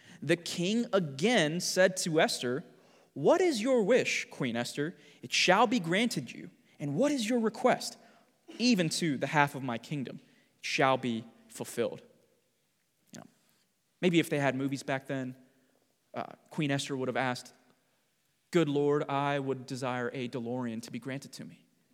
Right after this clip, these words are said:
I know I did until I realized it gets, like, nine miles per gallon. And it was a, a, a, a complete economic failure for, uh, the DeLorean Motor Company. Anyway, at some point, the cliffhanger has to come to a resolution.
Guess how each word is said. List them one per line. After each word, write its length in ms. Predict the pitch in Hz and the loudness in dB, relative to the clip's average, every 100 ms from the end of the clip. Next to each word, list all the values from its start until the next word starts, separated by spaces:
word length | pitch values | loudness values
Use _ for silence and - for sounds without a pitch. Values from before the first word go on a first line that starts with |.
| _ _ _ _ _ - | _ _ _ _ _ 0
I 100 | 175 | 4
know 180 | 185 156 | 4 2
I 160 | 135 | 0
did 320 | 143 147 147 156 - | 0 -2 -4 -6 -10
until 240 | 131 143 | -8 -2
I 60 | 131 | -2
realized 420 | 127 131 135 131 | 0 -2 -2 -6
it 80 | 135 | -10
gets, 160 | 143 | -10
like, 80 | 143 | -8
nine 400 | 123 120 120 131 | -4 -2 -2 -4
miles 300 | 120 117 127 | -6 -6 -8
per 140 | - | -8
gallon. 380 | 131 95 127 131 - _ _ _ _ | -8 -6 -6 -8 -12 _ _ _ _
And 100 | 147 | -2
it 60 | 139 | 2
was 260 | 143 135 131 | 2 0 0
a, 160 | 117 117 - | 0 -2 -8
a, 120 | 127 - | -6 0
a, 240 | 131 117 127 | 2 2 -2
a 60 | 127 | -4
complete 560 | - 123 - 147 143 139 | -6 -12 -6 -4 -2 -4
economic 420 | 131 135 120 123 | -6 -4 -6 -6
failure 360 | - 120 131 131 | -4 -4 -4 -6
for, 340 | - 123 120 - - - | -6 -6 -6 -10 -18 -6
uh, 140 | 120 | -4
the 120 | 113 | -2
DeLorean 440 | 123 123 123 127 117 | -2 -2 0 -2 -2
Motor 220 | 113 127 | -4 -4
Company. 340 | 139 123 131 - _ _ _ _ _ | -6 -10 -12 -14 _ _ _ _ _
Anyway, 320 | 180 151 110 - - _ _ _ _ _ - - | 0 2 -2 -8 -18 _ _ _ _ _ -6 -2
at 100 | 165 | 6
some 160 | 220 | 6
point, 300 | - 160 135 - - - - | 6 2 2 -2 -20 -16 2
the 100 | 180 | 4
cliffhanger 640 | - 214 214 185 160 151 | 8 8 8 4 6 2
has 300 | 143 185 196 | 8 8 8
to 80 | 185 | 2
come 260 | - 185 185 | 2 2 4
to 120 | 175 | 4
a 80 | 147 | 6
resolution. 640 | 156 147 143 170 - - | 6 4 0 0 -2 -8